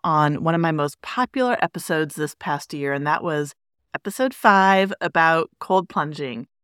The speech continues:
It aired this past January, and I will say, while it's the most listened to, it's probably also been the most transformational for me. It's hard to say that 'cause I've had amazing guests,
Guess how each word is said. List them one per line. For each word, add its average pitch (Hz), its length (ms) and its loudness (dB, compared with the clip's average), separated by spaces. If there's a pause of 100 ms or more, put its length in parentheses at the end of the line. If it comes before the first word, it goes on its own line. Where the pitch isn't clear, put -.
(160)
It 170 200 -8
aired 175 280 0
this 170 200 -6
past 165 340 -6
January, 147 640 -8
and 156 140 -12
I 151 120 0
will 170 200 0
say, 151 460 -2 (320)
while 175 240 8
it's 175 220 2
the 180 100 -6
most 190 340 -2
listened 233 600 -2
to, 254 500 -6 (360)
it's - 220 -14
probably 262 560 -2 (100)
also 165 340 2
been 165 180 -6
the 156 80 -8
most 151 320 -8
transformational 151 960 -8
for - 160 -12
me. 151 340 -10 (320)
It's - 140 -8
hard 214 200 4
to 196 60 -4
say 143 220 -4
that 139 220 -2
'cause - 100 -14
I've 156 120 -10
had 165 220 -8
amazing 196 640 -2
guests, 139 500 -6